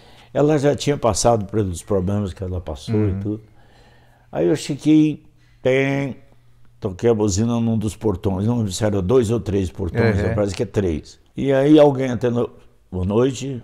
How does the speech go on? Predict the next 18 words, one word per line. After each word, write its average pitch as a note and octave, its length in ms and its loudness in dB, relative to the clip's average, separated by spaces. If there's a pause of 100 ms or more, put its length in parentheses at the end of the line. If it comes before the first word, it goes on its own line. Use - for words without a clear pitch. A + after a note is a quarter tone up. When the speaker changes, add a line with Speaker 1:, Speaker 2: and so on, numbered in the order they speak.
(140)
Speaker 1:
Eu G2 160 -8
falei F2+ 140 -6
assim, E2 100 -6 (600)
"Olha, C3 280 0
eu, A2 340 2
eu, G2+ 280 -6 (180)
eu G2 180 -6
queria G#2 280 -4
falar G#2+ 300 -4
com F#2+ 160 -8
a F2+ 100 -4
Hebe, F#2 400 0
o E2+ 60 -4
Moacir F#2 460 -4
Franco." E2+ 400 -8 (1040)
"É F2+ 280 -4
essa E2+ 240 -4
hora?" D3 380 2